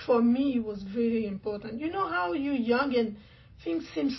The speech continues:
so important at that time? That was one of those. Now, I know what you're thinking, how something that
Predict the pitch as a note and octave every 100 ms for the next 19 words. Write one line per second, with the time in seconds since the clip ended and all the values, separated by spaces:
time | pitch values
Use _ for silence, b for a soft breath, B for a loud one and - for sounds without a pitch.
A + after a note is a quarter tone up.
0 | - - E4+ C#4+ C4 D4+ C#4+ C4+ B3+ A#3
1 | B3+ B3 C#4+ C4+ C#4 C#4 - - - A#3+
2 | A3+ G#3+ G#3+ G#3 G3 F#3+ - A#3+ A#3 A#3
3 | - - - - - - - - - -
4 | - - - - - - B B B B
5 | A#3 A3+ A3 - - - C4+ B3+ C#4+ C4
6 | A#3 A3+ - B3 A#3 A3+ G3 G3 A#3 A3+
7 | - B3 A#3+ A#3 G#3+ G3